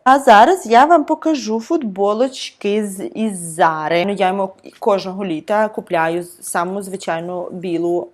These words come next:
Поло. Біла футболочка фасону Поло завжди, завжди треба. Вона може бути і як нарядний варіант,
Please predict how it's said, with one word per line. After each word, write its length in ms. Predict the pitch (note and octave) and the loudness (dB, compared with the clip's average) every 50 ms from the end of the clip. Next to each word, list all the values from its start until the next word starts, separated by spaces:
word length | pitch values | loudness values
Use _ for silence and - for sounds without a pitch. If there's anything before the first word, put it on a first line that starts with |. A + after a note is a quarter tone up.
| _ _ | _ _
Поло. 400 | - - - - C#2+ F2 G#2+ F3+ - _ _ _ _ _ _ _ - | -10 -8 -8 -8 -8 -8 -10 -10 -12 _ _ _ _ _ _ _ -2
Біла 140 | G3+ A#3 A3 | 0 0 2
футболочка 540 | G#3+ A3 G3 G3 G#3+ G#3+ G#3+ G#3+ - - | 0 0 -2 -2 -2 -2 -4 -6 -6 -8
фасону 420 | - - G#3+ - - G3 F3 G3 G#3+ | -8 -8 -8 -6 -6 -6 -6 -6 -8
Поло 580 | G#3+ - F#3+ F3 E3+ E3+ F3 F3 F3+ F#3 F3+ - - - | -4 0 0 2 2 2 2 2 2 2 0 -2 -6 -8
завжди, 440 | F3 E3 F#3 E3 F3 E3+ D#3+ F3+ E3 | -8 -8 -8 -8 -8 -10 -8 -8 -6
завжди 280 | - E3+ E3 - F3 | -6 -8 -10 -10 -12
треба. 380 | E3+ - - - - D3+ E3 D#3+ - - - - - - _ - | -10 -8 -8 -6 -6 -6 -8 -10 -12 -18 -20 -20 -20 -20 _ -10
Вона 240 | F3 F#3 F#3+ F#3 F#3+ | -6 -4 -2 -2 -2
може 280 | F#3+ F#3+ F#3+ F3 F#3+ | -2 -4 -6 -6 -8
бути 360 | F3+ E3+ F3+ F3 F3 - F3 E3+ E3 D#3+ D#3+ D3 D3+ D#3 C#3 | -8 -8 -8 -8 -4 -2 0 2 2 2 2 0 0 -2 -4
і 320 | G2 - D3+ E3+ E3+ E3+ | -6 -6 -6 -6 -6 -6
як 400 | D#3+ D#3+ C#3+ - - - - - - | -4 -6 -6 -6 -8 -16 -20 -12 -8
нарядний 460 | F#3 F#3+ A#3+ E4 G4 G4+ F#4+ F#4 E4+ | -4 0 4 4 4 4 2 0 0
варіант, 500 | D#4+ D4 C#4+ C#4+ C#4 C4+ C#4 C#4 C#4 | 2 2 2 2 0 0 0 -2 -4